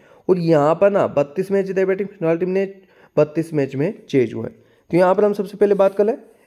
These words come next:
एमजीसी की टीम की। तो टीम की बात करने से पहले आपसे एक छोटी सी रिक्वेस्ट है कि अगर आप हमारे YouTube चैनल पर नए हो तो वीडियो को लाइक और चैनल को जरूर से जाके सब्सक्राइब कर लेना है और Telegram चैनल को जरूर से जाके ज्वाइन कर लेना है, क्योंकि वहाँ पर ही आपको after toss final team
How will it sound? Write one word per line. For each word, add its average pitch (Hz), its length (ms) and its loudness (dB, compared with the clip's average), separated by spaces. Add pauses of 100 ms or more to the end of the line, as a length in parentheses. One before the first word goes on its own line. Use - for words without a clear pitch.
एमजीसी 160 1300 -2
की 123 120 -6
टीम 113 220 -6
की। 110 100 -10
तो 117 100 -8
टीम 147 240 -4
की 185 100 -2
बात 202 200 4
करने 190 220 -2
से 190 80 -2
पहले 202 180 0
आपसे 180 220 -2
एक 208 120 -8
छोटी 143 300 -6
सी 190 160 0
रिक्वेस्ट 185 360 -4
है 123 80 -10 (400)
कि 175 60 -2
अगर 185 140 4
आप 190 100 4
हमारे 196 240 2
YouTube 170 200 -4
चैनल 180 280 0
पर 170 160 -2
नए 143 160 2
हो 165 180 -6 (140)
तो 160 60 -8
वीडियो 170 260 2
को 196 120 -2
लाइक 147 300 0
और 160 80 -2
चैनल 160 320 0
को 165 140 -2
जरूर 135 340 -4
से 170 120 -4
जाके 151 260 2
सब्सक्राइब 143 340 -2
कर 120 80 -4
लेना 123 200 -4
है 127 80 -8 (380)
और 180 100 2
Telegram 185 420 2
चैनल 190 300 2
को 196 140 2
जरूर 151 300 0
से 185 120 -2
जाके 180 200 4
ज्वाइन 175 180 0
कर 156 120 -4
लेना 139 200 0
है, 143 80 -6
क्योंकि 190 220 -8
वहाँ 123 340 -4
पर 117 180 -2
ही 123 80 -2
आपको 143 220 0
after 156 260 -2
toss 165 140 -2
final 170 320 -2
team 170 200 -2